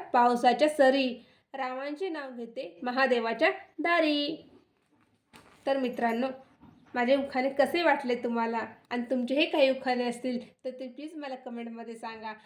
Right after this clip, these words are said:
आणि माझं चॅनल जर तुम्हाला आवडत असेल तर ला-, चॅनल लाईक करा, शेअर करा, सबस्क्राईब करा मित्रांनो.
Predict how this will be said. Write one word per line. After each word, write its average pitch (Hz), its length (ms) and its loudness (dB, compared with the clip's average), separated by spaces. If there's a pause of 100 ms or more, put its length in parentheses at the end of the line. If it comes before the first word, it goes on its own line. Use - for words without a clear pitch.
(120)
आणि 240 140 2
माझं 233 260 4
चॅनल 302 340 6
जर 403 120 6
तुम्हाला 330 280 4
आवडत 254 400 4
असेल 254 380 4
तर 254 80 4
ला-, - 500 -4
चॅनल 247 340 -2
लाईक 269 360 -2
करा, 262 240 6 (100)
शेअर 294 240 6
करा, 247 380 2
सबस्क्राईब 285 600 2 (280)
करा 247 180 2
मित्रांनो. 240 380 -4